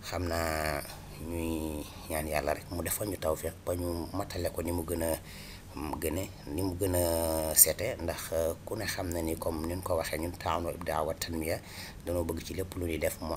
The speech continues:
ànd ak, euh, set, ñu sellal ko te joxe ko ci anam gi ñu ko gën a mane. Lépp loo xam te ne bii nag, euh, mën nañ ko, incha Allah, dinañ ko ci def ba mu gën a mat.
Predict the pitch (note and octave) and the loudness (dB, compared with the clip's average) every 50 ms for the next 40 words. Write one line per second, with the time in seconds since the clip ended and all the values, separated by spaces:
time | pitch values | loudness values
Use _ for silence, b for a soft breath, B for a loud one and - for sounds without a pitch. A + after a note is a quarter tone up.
0 | - E2+ F2 E2+ E2 D#2+ D#2 - - - E2 D#2 D#2 D#2 - - - - - - | 0 0 0 2 2 2 0 0 -2 -2 -2 0 2 4 6 6 6 6 4 -2
1 | - - - - - - - - - D#2 E2 D#2+ - - E2 E2 D#2 D2 D2+ - | -6 -12 -12 -14 -14 -14 -12 -8 -4 -2 2 6 6 6 6 4 0 -2 -4 -2
2 | - E2 F2 - - B B B B B B - - D#2 D#2+ - - - - D2 | -2 -2 -4 -4 -6 B B B B B B -6 -4 -4 -2 -4 -4 -4 -2 -2
3 | - D#2 - - - - F2+ F#2 F2 F2+ F2 A2 A#2+ - - - G2+ F2+ E2 D#2+ | -2 -2 -2 -2 -2 0 0 0 0 0 0 -2 -2 -4 -4 0 2 2 4 4
4 | D#2 D#2 D#2+ F2+ F#2+ - - F#2+ G#2 G2 - F#2+ F#2 F2+ - F#2+ F#2 F2 - E2+ | 4 2 2 0 -2 -4 -4 -4 -4 -2 -2 0 0 0 0 0 -4 -2 -2 -2
5 | E2 D#2 E2 D#2 D#2+ - - - F2+ E2+ D#2+ - - B B B B B B B | -2 0 0 0 0 0 0 0 0 0 0 0 -4 B B B B B B B
6 | - - E2 F2+ C#2+ A#1+ D#2 E2+ F2+ F#2 F2 F2 F2 E2+ - - F2+ E2 - - | -6 -2 -2 -2 -2 -2 0 2 2 4 4 4 2 2 0 0 2 2 4 4
7 | D#2 E2+ E2 D#2+ D#2+ E2+ F2 E2+ - D#2+ - - - F2 - - - D#2 E2+ - | 4 2 2 2 2 0 0 -2 -2 -4 -6 -6 -6 -6 -6 -6 -6 -4 -2 0
8 | E2+ E2 E2 E2 E2 - | 0 2 2 0 0 -2